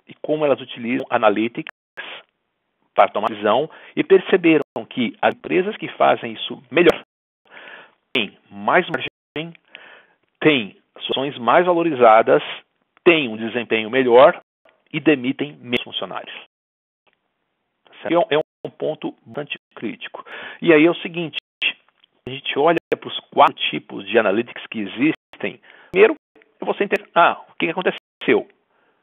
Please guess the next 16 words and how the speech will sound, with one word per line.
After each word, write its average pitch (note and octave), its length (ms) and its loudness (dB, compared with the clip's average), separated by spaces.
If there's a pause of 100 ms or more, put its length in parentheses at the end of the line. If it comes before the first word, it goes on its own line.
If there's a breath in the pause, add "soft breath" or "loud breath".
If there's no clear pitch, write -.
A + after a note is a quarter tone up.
(380)
Segundo, A#3 400 -2
é C3+ 60 4
você E3 280 -2
conseguir, C3+ 480 0
através A2+ 360 2
dos A2 180 -10
dados A#2 260 6
e A2 40 -8
modelos, A2+ 520 4 (420)
dizer F#3+ 440 4 (200)
por - 240 2
que A3+ 480 4
um C3+ 80 -12
determinado B2 800 -2 (200)
fato A2 320 4
aconteceu. - 720 -10